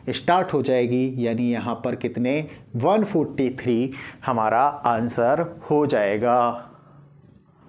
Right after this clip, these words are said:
आइए देखते हैं नेक्स्ट क्वेश्चन में क्या बताया गया। तो मुझे बताया गया है किसी निश्चित दूरी को तय करने वाली रेलगाड़ी की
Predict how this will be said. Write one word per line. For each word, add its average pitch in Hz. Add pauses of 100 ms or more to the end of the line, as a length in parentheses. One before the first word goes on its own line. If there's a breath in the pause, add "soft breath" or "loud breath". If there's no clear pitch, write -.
(920 loud breath)
आइए 165
देखते 160
हैं 143
नेक्स्ट 123
क्वेश्चन 120
में 120
क्या 117
बताया 107
गया। 113
तो 123
मुझे 131
बताया 170
गया 165
है 180
किसी 175
निश्चित 170
दूरी 147
को 170
तय 170
करने 151
वाली 135
रेलगाड़ी 127
की 156